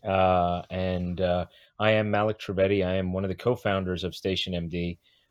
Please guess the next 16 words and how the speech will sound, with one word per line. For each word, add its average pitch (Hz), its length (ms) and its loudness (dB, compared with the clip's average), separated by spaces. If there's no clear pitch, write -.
I 95 120 2
am 92 240 2
a 90 180 0
physician 92 400 -6
by 87 140 2
training, 90 560 -4
and 90 340 0
my 92 220 2
role 104 400 4
in 95 80 0
the 95 80 0
organization 92 880 -2
currently 90 420 -2
is 82 120 -2
business 87 340 -6
development 82 680 -2